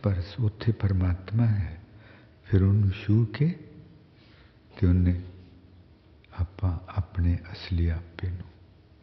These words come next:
पहुंच जाना। पारस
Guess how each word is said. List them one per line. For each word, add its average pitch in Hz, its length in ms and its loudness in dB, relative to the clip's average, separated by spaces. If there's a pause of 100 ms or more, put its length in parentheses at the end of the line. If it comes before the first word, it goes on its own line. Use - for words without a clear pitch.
(2750)
पहुंच 78 260 0 (140)
जाना। - 320 -20 (2000)
पारस 71 380 -8